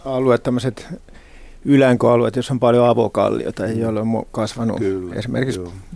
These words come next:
Speaker 1: palleron porojääkälä, niin sehän on erittäin
Speaker 2: Joo.
Speaker 1: herkkä. Et saattaa olla, että muutaman kerran kävelee semmoisen jääkelikön, niin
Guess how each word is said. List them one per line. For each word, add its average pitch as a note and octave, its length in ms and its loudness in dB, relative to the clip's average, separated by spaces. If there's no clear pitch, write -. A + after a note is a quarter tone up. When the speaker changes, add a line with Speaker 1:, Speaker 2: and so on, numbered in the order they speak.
Speaker 1:
palleron A2+ 420 6
porojääkälä, A2 760 2
niin A2 80 0
sehän A#2 160 2
on A2+ 100 2
erittäin A2+ 600 0
Speaker 2:
Joo. - 80 -8
Speaker 1:
herkkä. G2+ 400 -2
Et A2+ 100 -4
saattaa A#2+ 400 2
olla, A#2 100 4
että C3+ 140 -2
muutaman A#2 380 2
kerran A2 360 0
kävelee A2 420 -4
semmoisen A#2 360 -4
jääkelikön, A2 540 0
niin B2 140 -4